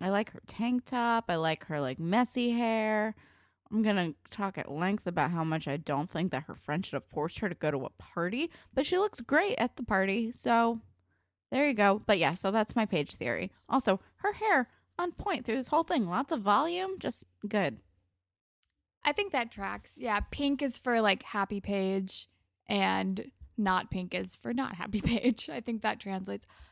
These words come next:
Speaker 2: But also, I fucking hate her outfit in the end. That, like, dumb, weird poncho thing. And I think she's wearing, like, a tube dress over jeans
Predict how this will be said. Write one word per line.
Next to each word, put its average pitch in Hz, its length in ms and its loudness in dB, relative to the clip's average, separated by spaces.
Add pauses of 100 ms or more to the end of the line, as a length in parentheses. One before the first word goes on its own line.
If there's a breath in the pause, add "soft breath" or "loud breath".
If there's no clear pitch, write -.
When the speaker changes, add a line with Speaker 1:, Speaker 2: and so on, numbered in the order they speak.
(120)
Speaker 2:
But 247 120 10
also, 254 440 8
I 220 180 4
fucking 226 420 0
hate 196 380 0
her 196 140 -4
outfit 175 520 -2 (160)
in 196 200 -8
the - 120 -8
end. 120 380 -8 (340)
That, - 220 0
like, 185 400 -4
dumb, 233 380 4 (140)
weird 254 580 2 (120)
poncho 214 640 2
thing. 185 440 0 (680 soft breath)
And 214 520 4 (520)
I 226 60 -2
think 349 220 -4
she's 494 260 0
wearing, 320 320 6
like, 254 160 4
a 196 160 2 (100)
tube 294 560 4
dress 349 480 4 (200)
over 302 400 6
jeans 277 540 2